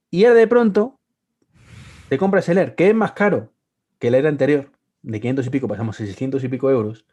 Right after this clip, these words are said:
Y además, si quieres el teclado, le subes otros trescientos cincuenta euros más, es decir, el doble prácticamente del teclado anterior.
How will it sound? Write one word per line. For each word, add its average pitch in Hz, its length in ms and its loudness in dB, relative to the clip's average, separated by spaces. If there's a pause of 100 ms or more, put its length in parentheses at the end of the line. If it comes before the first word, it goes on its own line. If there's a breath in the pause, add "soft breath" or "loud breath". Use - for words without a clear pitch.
(840)
Y 214 80 2
además, 233 240 2
si 135 80 -8
quieres 202 160 4
el 202 100 2
teclado, 190 500 2 (160)
le 120 200 -6
subes 175 280 -6
otros 123 300 -4
trescientos 175 480 -2
cincuenta 127 360 -4
euros 120 220 -2
más, 170 200 -4
es 143 80 -4
decir, 135 180 -6
el 127 120 -2
doble 233 460 2
prácticamente 165 760 -4
del 147 180 -2
teclado 113 260 -2
anterior. 95 380 -10